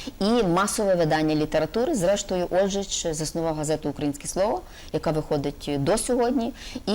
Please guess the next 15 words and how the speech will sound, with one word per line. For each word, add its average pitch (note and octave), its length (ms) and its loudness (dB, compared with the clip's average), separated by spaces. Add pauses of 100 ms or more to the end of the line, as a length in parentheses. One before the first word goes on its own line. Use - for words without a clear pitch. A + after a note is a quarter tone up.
(100)
Ольжич G3+ 360 2
дуже F3+ 240 0
добре E3+ 340 4
усвідомлював, D3 800 0
що - 180 -6
націоналістична E3+ 720 0
система, D3+ 460 -4
парадигма C#3+ 480 -2
світу — A3 440 -2
це - 120 -8
передусім D3+ 460 -4
інтелектуальна D3 640 -2
система D3+ 420 -6
цінностей. - 600 -10 (380)
Націоналіст — D3+ 600 2